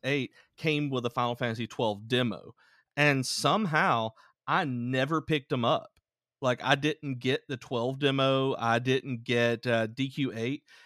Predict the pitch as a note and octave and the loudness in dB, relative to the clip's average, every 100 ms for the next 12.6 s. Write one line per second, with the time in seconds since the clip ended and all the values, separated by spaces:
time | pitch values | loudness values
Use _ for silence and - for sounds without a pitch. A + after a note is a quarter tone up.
0 | - D3+ D3+ C#3+ C3+ C#3+ F3+ D#3 C3 B2+ | -4 0 2 0 -2 -2 0 0 0 0
1 | E3+ C3 B2 A#2+ C#3 C#3 A#2+ A#2+ C3+ A#2 | 0 0 0 0 -2 -4 -2 0 -2 -6
2 | - - C#3 C3 F2 - _ _ - A#2+ | -10 -2 2 2 -2 -10 _ _ 2 6
3 | A2 G#2 - C#3 D3+ - A#2 C3 C3 B2 | 6 4 0 0 0 -4 -4 0 0 0
4 | G#2 F#2+ - - A2 A2+ B2 B2+ C3+ D3+ | -4 -4 -6 -8 -4 -2 2 2 2 2
5 | C3+ C3+ A2+ - A2+ A#2+ A#2 A#2 A2 B2 | 2 2 -2 -4 -4 -2 0 2 4 4
6 | A#2 G#2+ G#2 G2 G#2 B2 - - C#3 C#3 | 4 2 2 2 2 2 -2 -8 -2 0
7 | C#3+ D3+ D3 - _ C3+ B2+ - A#2 A#2 | 2 0 -4 -12 _ 6 6 8 6 6
8 | A#2 A#2 - C#3 A#2 - C3 C3 - B2 | 6 2 0 -4 -4 -6 -4 -4 -4 -6
9 | A#2 G#2 A2 A2 A#2+ G#2+ G2 - A2+ A#2+ | -6 -2 0 0 0 -2 -4 -2 0 2
10 | G#2 G2 G#2+ F2+ - G#2+ A#2 A2+ A2+ B2 | 0 0 -2 -4 -4 0 4 4 4 4
11 | D3+ G#2 A2 D#3+ D3 G#2 A#2+ A#2 C3+ A2+ | 4 4 4 4 2 -2 -4 -4 -4 -6
12 | A#2 - A#2+ D#3 C3+ A2 | -6 -6 -2 0 0 -2